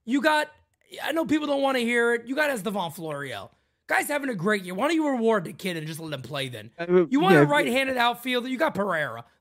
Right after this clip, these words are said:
Speaker 1: Let him play.
Speaker 2: If those are your, if you're, if you're really deciding whether or not you're gonna trade for Randall Grichuk or Seth Brown, play one of those two kids.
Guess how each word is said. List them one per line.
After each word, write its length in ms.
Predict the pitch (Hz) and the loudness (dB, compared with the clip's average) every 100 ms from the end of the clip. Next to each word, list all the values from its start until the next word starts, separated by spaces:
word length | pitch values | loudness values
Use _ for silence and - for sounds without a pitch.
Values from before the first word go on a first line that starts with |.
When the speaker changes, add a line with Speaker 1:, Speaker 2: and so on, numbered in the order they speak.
| - | -2
Speaker 1:
Let 140 | 302 | 2
him 100 | 285 | 2
play. 340 | 180 151 107 - _ _ _ _ _ - | -2 -8 -10 -16 _ _ _ _ _ -14
Speaker 2:
If 240 | 117 185 | 2 4
those 220 | 175 226 202 | 8 8 8
are 40 | |
your, 200 | 190 175 | 6 6
if 100 | 160 | 8
you're, 240 | 180 185 151 | 6 4 2
if 200 | 170 151 | 2 4
you're 240 | 196 208 | 2 2
really 500 | 156 131 175 185 156 | -2 4 6 8 6
deciding 520 | 117 131 165 151 143 | 4 -2 2 4 4
whether 120 | 131 131 | 2 2
or 40 | 131 | 2
not 100 | 131 | 0
you're 120 | 127 | -2
gonna 120 | 127 | -2
trade 240 | 117 139 123 | -2 -2 -2
for 100 | 117 | 0
Randall 320 | 131 131 120 | 2 2 2
Grichuk 500 | 104 131 - 117 - _ - _ - | 2 0 0 -4 -4 _ -20 _ 2
or 460 | 127 120 117 107 - | 8 8 8 4 -2
Seth 280 | - 139 - | 2 2 4
Brown, 340 | 131 123 117 | 2 4 2
play 180 | - 156 | 4 4
one 160 | 143 131 | 6 4
of 60 | |
those 160 | 104 90 | 4 -2
two 140 | - | -6
kids. 480 | 92 90 80 - - | -10 -6 -6 -8 -20